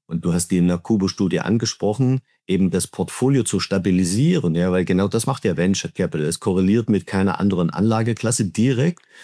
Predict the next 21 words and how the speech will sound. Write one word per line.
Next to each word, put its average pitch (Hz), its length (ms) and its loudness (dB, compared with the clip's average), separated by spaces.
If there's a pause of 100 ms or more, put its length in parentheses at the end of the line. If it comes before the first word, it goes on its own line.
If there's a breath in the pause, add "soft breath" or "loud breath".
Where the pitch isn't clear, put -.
(160 loud breath)
Deswegen 104 380 2
bringt 101 240 0
es 92 120 0
Ruhe 113 480 2
in - 140 -4
dein 143 220 0
Portfolio 160 560 0
und 95 120 2
gleichzeitig, 104 680 0
und 90 60 2
das 92 120 2
scheint 120 280 0
sich - 180 -2
zu 104 160 2
widersprechen, 110 640 0
aber 90 160 -2
das 95 180 0
machen 101 320 2
eben 101 240 2
diese 95 300 -2
außerbörslichen, 98 960 0